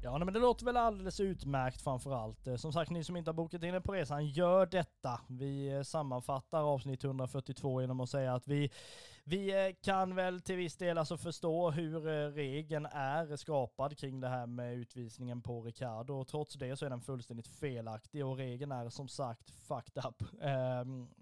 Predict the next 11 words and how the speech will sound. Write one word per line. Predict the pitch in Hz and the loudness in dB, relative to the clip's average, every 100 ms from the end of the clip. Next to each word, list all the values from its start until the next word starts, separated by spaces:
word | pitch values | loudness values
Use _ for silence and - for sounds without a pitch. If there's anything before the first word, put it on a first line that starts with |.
| - 147 | -18 -4
kan | 165 | 0
vi | 175 | 2
ändå | 175 147 | 0 2
påstå. | 165 151 - 135 127 | 2 0 0 -4 0
Vi | 156 160 160 - - - - | 2 2 0 -4 -18 -18 0
gör | 156 180 | 6 8
ändå | 180 180 | 8 6
väldigt | 175 190 175 | 6 4 4
bra | - 185 185 214 | 2 8 8 8
match, | 202 190 202 - - | 6 4 4 2 -2
eh, | 160 147 143 143 147 | 0 2 0 -2 -4